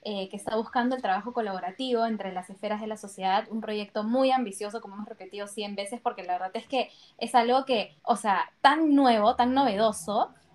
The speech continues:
que realmente resulta hasta un poco disruptivo para el modelo de negocio tradicional que tiene el Perú, ¿no es cierto? Entonces, definitivamente posicionarse dentro va a ser un reto, pero creemos que, como dije, están súper bien encaminadas hacia, hacia eso, ¿no? Em, Fabo,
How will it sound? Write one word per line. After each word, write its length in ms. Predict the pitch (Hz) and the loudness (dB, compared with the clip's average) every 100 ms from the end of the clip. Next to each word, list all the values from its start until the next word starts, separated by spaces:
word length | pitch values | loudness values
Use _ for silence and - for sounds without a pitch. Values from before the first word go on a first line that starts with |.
| _ | _
que 80 | 240 | 2
realmente 380 | 247 262 277 302 | 4 4 2 0
resulta 560 | 277 220 254 247 262 277 | -2 -2 -2 4 4 6
hasta 400 | 262 247 240 - | 2 0 0 0
un 100 | 311 | 0
poco 200 | 370 415 | 2 2
disruptivo 440 | 359 247 - 302 349 | 2 -4 -4 0 4
para 140 | 311 | 4
el 80 | 220 | 4
modelo 240 | 214 233 | 0 0
de 80 | 302 | 0
negocio 420 | 247 214 240 294 | 0 0 0 -2
tradicional 560 | 294 240 202 202 220 262 | 2 0 0 -2 2 2
que 120 | 269 | 0
tiene 180 | 262 269 | -2 -2
el 60 | 277 | 0
Perú, 260 | 202 247 | 0 0
¿no 120 | 185 - | -2 -6
es 80 | - | -4
cierto? 280 | 202 196 | -2 0
Entonces, 440 | 262 240 240 277 277 _ _ | 0 2 0 -2 -4 _ _
definitivamente 640 | 220 233 202 240 254 262 311 | -8 -4 -2 0 2 0 -2
posicionarse 680 | 269 240 208 208 226 240 262 | -4 -4 -2 -2 -2 -2 0
dentro 500 | 254 254 240 269 285 _ - | 2 0 2 2 2 _ 2
va 60 | 240 | 2
a 40 | |
ser 180 | 247 240 | 4 0
un 120 | 269 | 0
reto, 320 | 277 254 262 277 | 2 2 0 0
pero 220 | 208 196 | 0 0
creemos 400 | 196 208 233 262 | -2 -2 -2 -2
que, 280 | - 226 190 | -4 -4 -4
como 200 | 214 208 | -4 -2
dije, 440 | 202 233 262 269 226 | -2 -2 -2 -4 -6
están 260 | - 240 | -4 -2
súper 240 | 240 262 277 | -2 -4 -2
bien 160 | 269 | 0
encaminadas 640 | 294 294 240 208 220 247 277 | -2 -2 -2 -2 0 0 -2
hacia, 380 | 226 202 180 - _ _ | -6 -4 -4 -6 _ _
hacia 340 | 214 - 208 | -2 0 2
eso, 300 | 254 - 180 | 2 0 -12
¿no? 280 | 175 185 311 - - _ _ | -6 -4 -4 -8 -20 _ _
Em, 340 | 254 247 226 - | 2 2 0 -2
Fabo, 420 | - 294 226 | 4 8 8